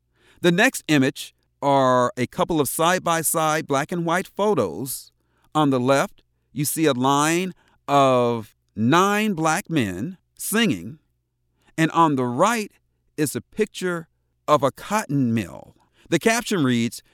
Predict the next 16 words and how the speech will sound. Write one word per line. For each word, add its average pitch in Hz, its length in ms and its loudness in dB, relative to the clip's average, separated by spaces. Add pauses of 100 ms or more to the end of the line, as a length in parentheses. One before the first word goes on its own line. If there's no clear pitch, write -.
(100)
"July 170 320 2
twenty-ninth, 170 580 -2 (160)
eighteen 190 380 -4
ninety-five 160 580 -2
edition 127 440 -4
of 120 200 -4
Illustrated 135 640 0
American." 120 560 -2 (1040)
The 147 100 2
show 208 320 4
might 180 300 0
have 175 260 -8
introduced 143 560 -2
the 117 140 -2
laughing 160 500 -2
song, 98 540 -6